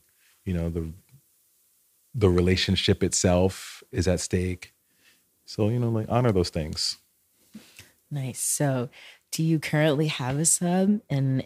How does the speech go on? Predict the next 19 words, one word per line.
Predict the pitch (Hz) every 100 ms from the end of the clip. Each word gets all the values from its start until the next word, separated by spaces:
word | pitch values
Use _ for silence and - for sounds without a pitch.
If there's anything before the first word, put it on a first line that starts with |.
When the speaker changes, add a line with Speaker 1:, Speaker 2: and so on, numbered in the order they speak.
| -
Speaker 2:
if | 120 -
so, | - - 123 120
what | 117
is | 110 110
that | 107 107
relationship | 117 120 135 - 147 - -
like? | - - - _ - _ _ _ _ _ _ _ _ _ _ _ _ _ _ -
Speaker 1:
I | 113
have, | 143 143 -
I | 131
have | 160
subs. | - 87 110 - - 135
Speaker 2:
Mm-hmm. | 127 131 120 160 226 - _ _ _ _ 110
Speaker 1:
Yeah. | 92 - - -
Um, | 101 98 95 92 90 92 - _ _ _ -
those | 98 101 107
relationships | 101 98 95 95 - 98 92 - - - - _ - _ - -
are | 104 110 110
fantastic. | - 117 - - -